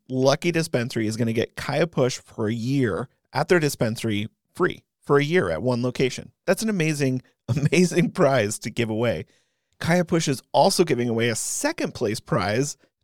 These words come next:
to a dispensary for branded swag for your dispensary at one location.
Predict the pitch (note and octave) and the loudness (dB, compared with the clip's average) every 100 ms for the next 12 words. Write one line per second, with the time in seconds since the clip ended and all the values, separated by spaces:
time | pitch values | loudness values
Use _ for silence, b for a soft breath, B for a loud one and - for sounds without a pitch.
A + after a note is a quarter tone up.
0 | - D#3+ D3+ - B2+ - C3 A#2+ - B2 | -2 4 4 4 -2 -2 -2 -2 -2 0
1 | A#2+ - _ - - C3 B2+ B2 - _ | -2 -6 _ -14 0 2 2 0 -6 _
2 | _ B2 B2 E3 F3+ E3 C3+ - - C#3 | _ -4 -2 0 0 -2 -4 -6 -2 0
3 | B2 A#2+ G2+ G#2 - - A2 A2 G#2+ - | 0 -2 -4 -6 -8 -4 -2 -2 -4 -4
4 | A#2 G#2 G#2+ F2+ A#2+ - _ A#2+ G2+ B2 | -4 -4 -4 -4 -6 -12 _ -6 -2 0
5 | A#2+ A2 - G#2+ - - - | 0 -2 -4 -6 -6 -10 -12